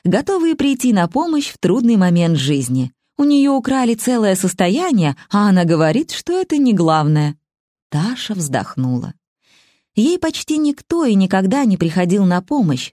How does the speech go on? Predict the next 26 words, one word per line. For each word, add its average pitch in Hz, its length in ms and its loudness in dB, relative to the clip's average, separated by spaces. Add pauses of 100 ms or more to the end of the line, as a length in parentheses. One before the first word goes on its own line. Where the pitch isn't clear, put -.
только 180 380 0
дед. 190 340 -2 (340)
Но 180 220 2
деда 202 340 0
давно 143 340 2
нет, 190 340 -2 (380)
приходится 285 540 -2
справляться 202 600 0
собственными 214 720 0
силами, 151 600 -2 (180)
и 160 60 0
это 285 340 0
у 269 100 0
неё 254 300 0
получается 151 800 -2
не 135 160 2
очень. 127 500 -4 (720)
Почти 294 480 -4
не 311 160 2
получается 254 960 0
у 190 60 4
неё 175 260 4
справляться 175 720 0
с 196 80 -4
собственными 147 720 0
силами. 139 680 -2